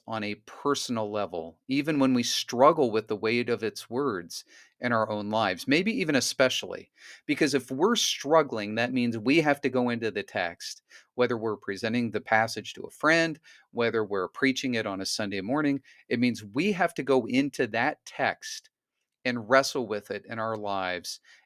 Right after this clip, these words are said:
and make sense of it in the context of our own challenges and struggles. This is where we find the intersection of our journey with that of our congregation, if we're pastors.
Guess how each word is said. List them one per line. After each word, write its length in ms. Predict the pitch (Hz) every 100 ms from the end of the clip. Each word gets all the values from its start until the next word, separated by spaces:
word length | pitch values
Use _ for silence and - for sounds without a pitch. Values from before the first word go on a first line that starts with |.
| -
and 120 | 127
make 200 | 113 113
sense 400 | - - 131 123
of 100 | 101
it 140 | 101 -
in 140 | 101
the 80 | 98
context 680 | - 107 101 98 87 - -
of 200 | 104 104
our 160 | 90
own 180 | 104 101
challenges 600 | - 90 85 85 87 78
and 100 | 82
struggles. 540 | - 95 85 73 - - _ _ _ _ _ _ - - 127
This 320 | 135 151 -
is 240 | 135 117
where 220 | 113 120
we 100 | 117
find 560 | 107 - 160 160 101 87 - - - -
the 160 | 127 127
intersection 720 | 135 123 - 110 - - 110
of 120 | 117
our 120 | 104
journey 460 | 101 143 117 104 139 -
with 200 | 123 -
that 260 | 90 101 -
of 200 | 107 101
our 340 | 87 92 117 _
congregation, 840 | - 90 90 113 156 156 - 80 _ _ _ _ _ _ _ -
if 160 | 110 -
we're 120 | 98
pastors. 680 | 104 98 - - - -